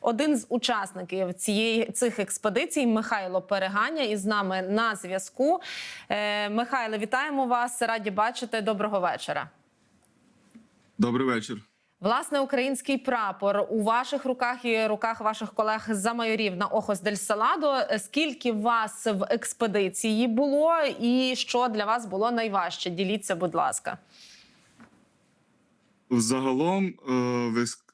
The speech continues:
Speaker 2: в експедиції нас було шістнадцять людей. Це була коменці-, комерційна експедиція від, е, компанії "Альпаманія". Найважчим, що було, найважче далася висота, тому що до того я ніколи на такій висоті не був.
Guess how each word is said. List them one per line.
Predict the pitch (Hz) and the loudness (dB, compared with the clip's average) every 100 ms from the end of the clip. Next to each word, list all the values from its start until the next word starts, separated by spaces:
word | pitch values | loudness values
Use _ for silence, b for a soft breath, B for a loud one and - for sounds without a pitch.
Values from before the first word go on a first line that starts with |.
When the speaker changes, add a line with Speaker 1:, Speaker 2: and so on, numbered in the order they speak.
| - | -2
Speaker 2:
в | |
експедиції | 120 107 - 120 147 127 139 | -2 -2 -2 0 0 0 0
нас | 127 127 127 | 2 2 0
було | 113 107 123 127 120 120 117 113 110 107 110 | -4 -4 0 2 2 2 0 0 0 0 -2
шістнадцять | - 117 120 123 123 123 104 | -4 -6 0 0 0 -6 -4
людей. | 113 120 143 175 180 _ _ | -2 0 2 0 -4 _ _
Це | - 120 | -2 -2
була | 120 120 | 0 -2
коменці-, | 107 123 120 117 - 135 - - | -2 2 4 4 0 -4 -4 0
комерційна | 127 120 120 - 127 117 | 2 4 2 2 2 2
експедиція | 110 - 110 123 123 117 | 0 -2 0 0 0 -2
від, | 107 107 117 113 113 | 0 2 2 2 0
е, | 110 110 | 2 0
компанії | 110 107 113 113 117 110 | 2 2 2 2 4 4
"Альпаманія". | 107 110 110 139 151 143 143 147 B B B B B B B B _ _ _ _ | 2 0 2 2 2 0 -2 -2 B B B B B B B B _ _ _ _
Найважчим, | 135 143 135 180 190 196 185 | 0 2 2 0 -2 -4 -6
що | - 170 | -4 -6
було, | 139 175 180 170 160 156 143 147 | -2 0 2 2 0 -2 -6 -2
найважче | 135 139 120 151 160 - - - 151 | 0 0 0 -2 -4 -6 -12 -6 -4
далася | 127 131 139 135 - | 0 0 0 -4 -6
висота, | 127 127 135 135 147 151 | -4 -4 -4 -4 -2 -2
тому | 123 131 131 | 0 2 4
що | 127 135 | 2 -2
до | 120 113 | -2 0
того | 135 131 131 | 0 -2 -2
я | 123 127 123 | 0 0 2
ніколи | 123 120 107 127 | 2 2 2 2
на | 120 117 | 4 2
такій | 104 - 127 | -2 -2 0
висоті | 117 - 110 - | 0 -4 -6 2
не | 120 | 4
був. | 113 139 160 160 | 4 4 2 0